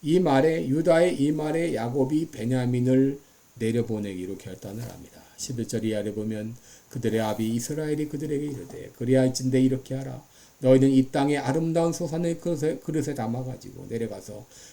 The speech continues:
그 사람에게 예물을 삼을지니 곧 유향 조금과 꿀 조금과 향품과 모략과 비자와 파단행이니라.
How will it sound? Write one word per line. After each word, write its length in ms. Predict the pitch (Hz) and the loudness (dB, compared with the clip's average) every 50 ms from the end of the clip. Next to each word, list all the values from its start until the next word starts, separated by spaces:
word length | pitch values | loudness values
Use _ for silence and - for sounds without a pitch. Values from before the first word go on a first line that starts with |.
| _ _ | _ _
그 100 | - 123 | -4 0
사람에게 540 | - 135 131 131 131 131 131 131 139 135 131 | 2 4 6 6 6 6 6 6 6 6 6
예물을 380 | 131 131 127 127 127 127 127 | 6 6 6 4 2 2 0
삼을지니 640 | 123 - - 120 113 117 120 - 120 110 113 117 120 - | -2 -4 -8 -8 -8 -8 -8 -8 -8 -8 -8 -8 -8 -6
곧 180 | 123 120 123 - | -6 -6 -6 -6
유향 600 | 120 117 123 131 131 131 131 127 131 139 139 135 127 | -4 0 4 4 4 6 4 4 2 0 -2 -6 -6
조금과 560 | - 139 131 135 131 135 139 135 135 135 127 | -6 -6 -4 -4 -4 -4 -2 -2 -4 -4 -4
꿀 240 | - - 143 139 135 | -4 -4 -2 -2 -2
조금과 640 | - 127 123 131 139 139 143 139 139 135 135 139 131 - - - - - | -4 -6 -6 -4 -4 -6 -6 -6 -4 -4 -6 -6 -8 -14 -20 -20 -14 -8
향품과 600 | - 143 131 - - 139 143 143 143 139 139 139 | -6 -6 -6 -6 -8 -8 -6 -6 -4 -4 -4 -4
모략과 680 | 143 131 120 120 127 131 131 131 - - 143 139 131 - - | -4 -2 -2 0 2 2 2 0 -2 -6 -10 -10 -10 -6 -4
비자와 560 | 131 131 117 117 110 107 107 107 107 127 - - - _ _ | -2 -2 -2 -2 -4 -4 -4 -6 -6 -8 -10 -16 -20 _ _
파단행이니라. 680 | - - 156 156 156 156 156 156 160 156 156 143 - | -12 -8 -6 -6 -6 -6 -6 -8 -10 -10 -12 -14 -14